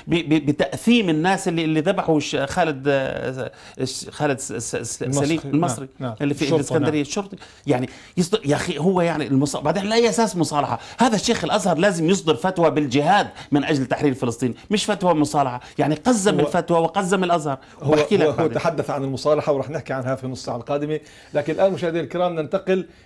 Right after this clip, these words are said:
Speaker 2: إلى فقرة خبر وتعليق ونتوقف فيها عند تطورات قرار السلطات الإسرائيلية إبعاد نواب حماس من مدينة القدس وظهور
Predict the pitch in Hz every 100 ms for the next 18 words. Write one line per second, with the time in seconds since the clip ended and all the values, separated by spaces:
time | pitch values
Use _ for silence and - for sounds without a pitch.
0 | _ 156 151 170 165 160 190 175 165 160
1 | 156 156 117 139 127 170 160 143 175 147
2 | 139 135 131 - 143 139 165 151 - 139
3 | 156 139 - 127 151 143 135 151 143 160
4 | 160 156 - _ - 143 143 160 139 131
5 | 139 156 113 143 156 147 147 139 131 143
6 | 135 - 147 - 131 127 131 139 185 185